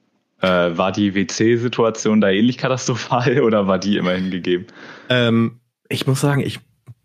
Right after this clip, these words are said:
Speaker 2: piss nicht so oft woanders. Also <laughs> ich, ich kenn, ich, ich mach das nicht so oft, dass ich irgendwo,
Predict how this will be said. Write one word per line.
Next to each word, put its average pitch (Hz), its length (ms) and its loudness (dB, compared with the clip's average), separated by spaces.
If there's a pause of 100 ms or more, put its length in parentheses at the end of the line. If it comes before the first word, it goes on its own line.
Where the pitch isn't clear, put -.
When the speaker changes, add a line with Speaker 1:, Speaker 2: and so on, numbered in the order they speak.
(340)
Speaker 2:
piss 117 240 -4
nicht 110 140 0
so - 140 -2
oft - 180 -6
woanders. 90 460 -4
Also 107 260 0
<laughs> - 960 -2 (1500)
ich, 131 140 -2 (160)
ich 131 120 -2
kenn, 165 220 0
ich, - 240 -2
ich 127 240 0
mach 143 120 -2
das 135 140 -2
nicht 107 120 -2
so 101 100 0
oft, 95 140 -4
dass 98 120 -2
ich 101 140 -2
irgendwo, 104 600 -2